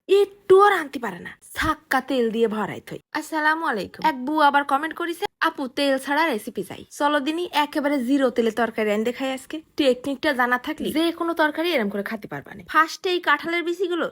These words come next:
ছিলে কাটে লবণ হলুদ দিয়ে সিদ্ধ করে নিচ্ছি। তারপর সামান্য কয়টা জিরে আর সামান্য কয়টা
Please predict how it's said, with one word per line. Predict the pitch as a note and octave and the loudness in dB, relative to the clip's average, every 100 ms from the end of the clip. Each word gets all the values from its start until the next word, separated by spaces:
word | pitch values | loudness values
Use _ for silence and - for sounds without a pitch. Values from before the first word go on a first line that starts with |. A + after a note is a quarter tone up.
| - | -2
ছিলে | D#4+ D#4 C4+ | 2 4 2
কাটে | A#3+ A#3+ | 0 0
লবণ | C4 G#3+ G#3 | 0 0 0
হলুদ | A#3 A3 | 0 -2
দিয়ে | G#3 A#3+ | -2 -6
সিদ্ধ | A3+ D#3+ | -6 -6
করে | D3 C#3 | -6 -8
নিচ্ছি। | C3+ D3+ - - _ - | -10 -14 -18 -20 _ -2
তারপর | D#4+ D#4 E4+ | 0 0 -4
সামান্য | - D#4 D#4+ D#4 D4+ C#4 C#4 | -6 -6 -2 0 0 0 -2
কয়টা | C4 C4 | -2 -2
জিরে | A#3+ C4+ C4+ - - _ | -2 -4 -4 -6 -8 _
আর | C#4+ | -2
সামান্য | C#4 - D4+ C4+ A#3+ | 0 0 4 4 4
কয়টা | G#3+ G3 | 2 0